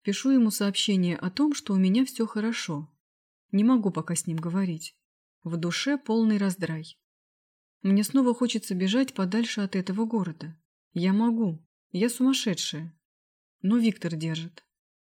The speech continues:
Мне нужно понять, кто я. Отражение его погибшей жены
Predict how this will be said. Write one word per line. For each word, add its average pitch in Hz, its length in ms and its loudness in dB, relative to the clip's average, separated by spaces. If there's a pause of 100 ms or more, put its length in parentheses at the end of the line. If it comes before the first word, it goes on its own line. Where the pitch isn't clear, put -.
(800)
Мне 196 200 4
нужно 214 280 2
понять, 240 380 4
кто - 300 -2
я. 156 320 -6 (500)
Отражение 208 680 2
его 196 240 2
погибшей 196 560 0
жены 240 440 2